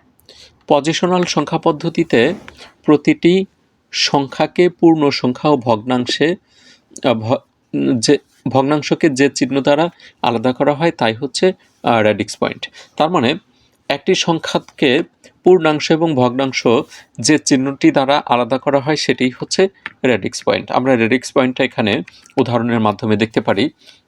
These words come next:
এই যে এখানে একটা সংখ্যা আমরা দেখতে পাচ্ছি, পাঁচ হাজার, আহ, ছাপ্পান্ন হাজার দুইশো উনিশ দশমিক তিন চার পাঁচ দুই ডট ডট। এটা একটা দশ ভিত্তিক সংখ্যা,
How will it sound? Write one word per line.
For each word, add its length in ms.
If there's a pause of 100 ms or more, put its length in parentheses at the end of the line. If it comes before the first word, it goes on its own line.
(160)
এই 80
যে 100
এখানে 240
একটা 180
সংখ্যা 380
আমরা 120
দেখতে 240
পাচ্ছি, 380 (500)
পাঁচ 240
হাজার, 280 (1300)
আহ, 220 (200)
ছাপ্পান্ন 520
হাজার 400
দুইশো 480
উনিশ 440 (180)
দশমিক 480 (360)
তিন 260
চার 340
পাঁচ 360
দুই 180
ডট 280
ডট। 200 (760)
এটা 220
একটা 300 (400)
দশ 300
ভিত্তিক 360
সংখ্যা, 440